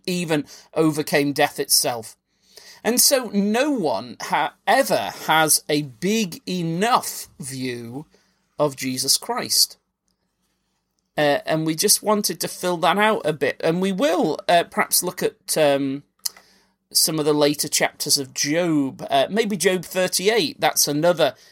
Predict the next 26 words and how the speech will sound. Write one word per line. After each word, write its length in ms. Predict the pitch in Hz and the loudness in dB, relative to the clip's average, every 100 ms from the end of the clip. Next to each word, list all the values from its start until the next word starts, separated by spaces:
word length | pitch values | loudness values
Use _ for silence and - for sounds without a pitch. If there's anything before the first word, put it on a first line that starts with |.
| _ | _
tremendous 840 | - - 151 156 208 247 185 151 147 | -2 0 0 2 2 2 0 0 -2
vision 640 | 131 165 254 175 131 113 _ - - | -2 0 2 0 -2 -8 _ -20 -2
of 360 | 151 156 143 135 | 2 2 2 -2
this 260 | 170 - | 0 0
Lord 720 | 147 156 185 240 170 127 127 - | 0 2 4 4 2 0 -6 -2
who 340 | 165 165 160 - _ _ | 0 0 -2 -6 _ _
is 200 | - 185 | -2 2
able 320 | 226 240 175 | 0 0 -6
to 120 | - | 0
say, 320 | 147 - 151 143 | 2 2 2 0
"Look, 380 | 208 - - - - | -2 -2 -6 -8 -2
um, 400 | 156 151 147 160 _ _ _ | 0 0 -4 -12 _ _ _
were 140 | 156 196 | -2 0
you 320 | 208 247 202 | 2 0 -2
there 680 | 139 190 233 175 127 110 - _ _ _ | 0 2 4 4 2 -2 -8 _ _ _
at 160 | 156 160 | -2 0
the 60 | - | -4
creation 480 | - 160 151 165 | 2 2 2 0
of 140 | 147 143 | -2 -2
the 80 | 151 | 0
universe? 500 | 208 202 135 127 - | 2 2 2 2 0
Did 200 | 151 143 | -2 -2
you 320 | 165 285 330 | 0 0 2
write 380 | 170 113 - - | 2 2 -4 -2
the 120 | 139 | 0
logic 600 | 135 139 131 123 - | 2 2 0 -8 -8